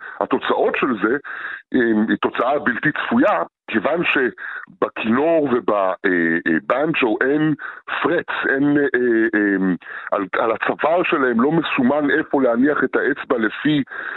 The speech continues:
החלוקת תווים של המוזיקה המערבית, אפשר היה להגיע אליהם לח-, אמ, חצאי טונים ואפילו לרבעי טונים או למיקרוטונים, כלומר להבדלים מאוד זעירים בין התווים לאוזן מערבית, אבל שצובעים לגמרי אחרת את המנגינה.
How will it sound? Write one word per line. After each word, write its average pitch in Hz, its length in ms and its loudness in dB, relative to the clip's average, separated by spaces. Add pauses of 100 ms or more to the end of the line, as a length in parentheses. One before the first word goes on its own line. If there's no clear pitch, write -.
(180)
החלוקת 120 600 0
תווים 147 320 0
של 127 160 0
המוזיקה 135 420 0
המערבית, 104 720 0 (960)
אפשר 233 340 2
היה 208 220 4
להגיע 196 520 2
אליהם 156 560 2
לח-, 120 380 2 (220)
אמ, 98 460 2
חצאי - 560 -2
טונים 135 580 2
ואפילו 147 320 0
לרבעי 139 480 0
טונים 180 360 2
או 156 80 2
למיקרוטונים, 151 920 2
כלומר 143 360 0 (680)
להבדלים 143 560 0
מאוד 190 320 2 (100)
זעירים 170 580 2
בין 170 180 0
התווים 156 580 0
לאוזן 151 400 2
מערבית, 123 640 0
אבל 131 180 0
שצובעים - 1300 -2
לגמרי 147 480 2
אחרת 131 340 0
את 127 120 0
המנגינה. 107 580 0